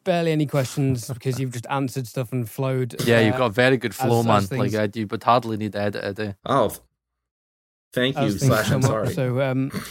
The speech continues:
Speaker 1: <clears throat> just in a nutshell, one bit of advice for, you've kinda covered it, but one bit of advice for people starting out, wanting to build a business, whether it be mixing, mastering,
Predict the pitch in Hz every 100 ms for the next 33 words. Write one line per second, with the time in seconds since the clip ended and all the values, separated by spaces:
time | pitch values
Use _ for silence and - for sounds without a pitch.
0 | - - _ _ 220 185 196 170 175 139
1 | 165 131 - 156 170 175 170 175 147 131
2 | 151 151 127 - - - - - 165 147
3 | 143 139 139 107 _ _ _ _ _ _
4 | 156 143 165 131 - 113 117 123 120 131
5 | _ 151 151 139 143 131 117 131 123 117
6 | 127 120 104 135 117 123 120 _ _ _
7 | _ _ _ _ - 139 127 131 123 139
8 | 156 180 170 175 135 165 147 117 147 123
9 | 131 104 - 139 139 131 139 127 123 131
10 | 127 131 120 120 110 - 123 117